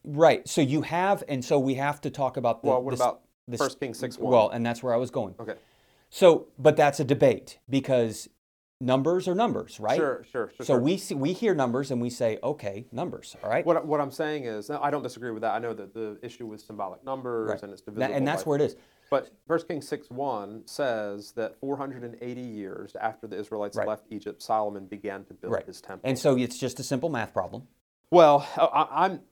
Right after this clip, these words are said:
Speaker 2: I'm just saying the Old Testament, in a sense, is specific about when the Exodus took
Speaker 1: Right.
Speaker 2: place relative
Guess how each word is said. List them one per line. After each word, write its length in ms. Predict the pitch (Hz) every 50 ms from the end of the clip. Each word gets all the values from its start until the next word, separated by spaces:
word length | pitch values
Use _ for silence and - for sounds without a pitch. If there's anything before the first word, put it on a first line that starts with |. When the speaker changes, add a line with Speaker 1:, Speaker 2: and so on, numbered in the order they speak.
| _ -
Speaker 2:
I'm 260 | 135 156 170 180 170
just 220 | 135 131 123 -
saying 460 | - 135 120 113 110 110 107 110 113 - _ _ _ _ _ _
the 100 | - 120
Old 160 | 131 143 139 -
Testament, 440 | 151 123 - - 127 123 113 - - _ _ _ _ -
in 160 | 170 170 156
a 100 | 127 123
sense, 680 | - - - - 180 180 151 113 107 - - - - - -
is 280 | 175 220 277 277 277
specific 640 | - - - 120 - - - 101 - - 82 71 - _ -
about 400 | - - 113 110 101 95 90 - _ _
when 220 | - 117 117 113
the 120 | 107 104 -
Exodus 340 | 104 101 - - 113 101 -
took 140 | - -
Speaker 1:
Right. 100 | 104 95
Speaker 2:
place 340 | - 110 104 104 - - - _ _ _ _ _ -
relative 720 | 113 135 151 180 214 226 208 170 - - 156 139 123 -